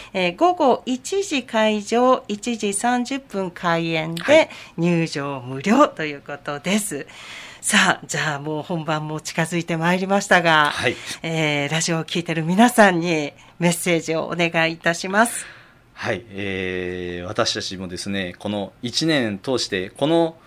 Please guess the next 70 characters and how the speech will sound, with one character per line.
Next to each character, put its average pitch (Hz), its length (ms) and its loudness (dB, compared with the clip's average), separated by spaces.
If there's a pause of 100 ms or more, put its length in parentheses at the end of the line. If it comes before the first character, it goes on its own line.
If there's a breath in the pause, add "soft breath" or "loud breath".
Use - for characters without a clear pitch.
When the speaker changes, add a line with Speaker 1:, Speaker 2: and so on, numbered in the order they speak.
(140 loud breath)
Speaker 2:
定 180 160 6
期 208 140 -2
演 202 120 0
奏 185 200 2
会 98 240 2
が 87 240 -4 (100)
一 110 200 0
番 214 200 -2
気 190 180 0
合 170 120 4
が 160 120 2
入 143 120 -2
っ 131 60 -6
て - 120 -12
い 95 80 -2
る、 85 140 -6
Speaker 1:
う 165 80 -10
ん。 170 320 -8
Speaker 2:
え 85 600 -8
ー、 - 120 -20 (160)
ま 101 140 -6
あ、 - 20 -8
イ 107 120 -6
ベ 101 120 -4
ン 98 80 -6
ト 92 100 -6
で 92 120 -4
す。 - 180 -14 (340 loud breath)
で、 110 220 -6 (180 loud breath)
毎 135 180 -4
回 147 200 -2
で 123 100 0
す 104 120 -4
ね、 95 320 -4
あ 98 100 -6
の、 110 180 -2
多 123 60 -2
く 117 100 -4
の 101 80 -4
皆 107 220 -2
さ 107 100 -2
ん 98 60 -2
に 90 140 -6
ご 95 180 -8
支 - 160 -4
援 104 160 0
い 90 40 -6
た 101 120 -8
だ 110 120 0
き 113 120 -6
ま 120 120 -2
し - 120 -2
て、 85 220 -4 (300 loud breath)
え 87 300 -8
ー、 - 20 -12
精 127 200 -2
一 147 60 0
杯 101 340 2 (280)
活 107 280 -8
動 95 320 -6
し - 120 -4
て 101 160 -2
ま 101 140 -4
い 107 40 0
り 110 60 -2
ま 110 120 -4
し - 80 -2
た 95 80 -6
の 85 120 -8
で、 82 180 -14